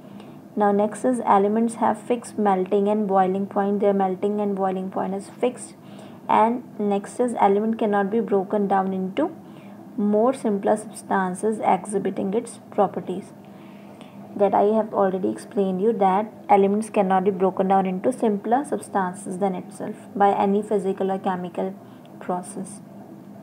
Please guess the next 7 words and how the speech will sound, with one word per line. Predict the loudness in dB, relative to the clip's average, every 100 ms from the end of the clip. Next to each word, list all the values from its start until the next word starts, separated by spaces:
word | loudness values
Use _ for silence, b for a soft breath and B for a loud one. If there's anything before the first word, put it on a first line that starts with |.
| -20 -20 B B B B -2
Now | 0
next | 0 -2 -4 -4
is | -4 -6 4
elements | 6 8 6 2 0 2
may | 4 6
react | 8 6 4 -4 6
chemically | 8 8 6 6 6 4